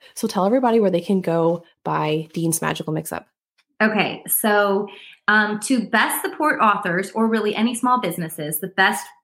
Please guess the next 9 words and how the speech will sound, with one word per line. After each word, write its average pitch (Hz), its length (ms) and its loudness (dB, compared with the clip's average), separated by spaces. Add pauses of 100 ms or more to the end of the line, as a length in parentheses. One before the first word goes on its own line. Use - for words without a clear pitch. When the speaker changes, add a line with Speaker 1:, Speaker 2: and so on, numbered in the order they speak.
Speaker 2:
best 247 280 2
way 226 160 2
to 220 120 -6
purchase 175 340 -8
is 175 120 -4
direct 180 360 0 (160)
through 185 500 -4 (120)
their 175 200 -2
website. - 420 -4